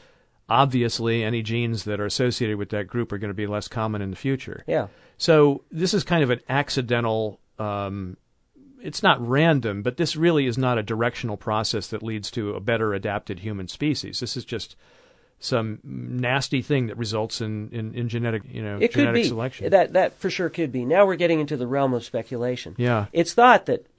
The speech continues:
Speaker 2: just broadly written, technology. Now, technology I define broadly, right? Stone tools are technology. Agriculture is technology. Writing in books is technology. Higher l-, technology, of course.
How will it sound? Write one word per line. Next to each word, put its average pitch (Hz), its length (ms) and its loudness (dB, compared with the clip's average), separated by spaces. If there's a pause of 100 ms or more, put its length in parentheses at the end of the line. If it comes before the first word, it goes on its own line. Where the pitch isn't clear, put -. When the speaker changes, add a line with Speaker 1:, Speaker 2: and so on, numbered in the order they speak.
(100)
Speaker 2:
just 226 280 -2
broadly 214 420 6
written, 160 460 0 (100)
technology. 156 880 -2 (320)
Now, 151 260 6 (120)
technology 185 580 2
I 143 120 6
define 120 400 -4
broadly, 127 600 0
right? 107 300 -6 (260)
Stone 165 480 8
tools 151 380 -2
are 120 100 0
technology. 120 760 -4
Agriculture 131 580 -2
is 110 100 -10
technology. 110 640 -8
Writing 135 360 2
in 113 100 -2
books 127 260 -2
is 117 120 -12
technology. 110 720 -10
Higher 175 360 4
l-, - 120 -8 (300)
technology, 107 580 -8
of 104 100 -10
course. 110 320 -10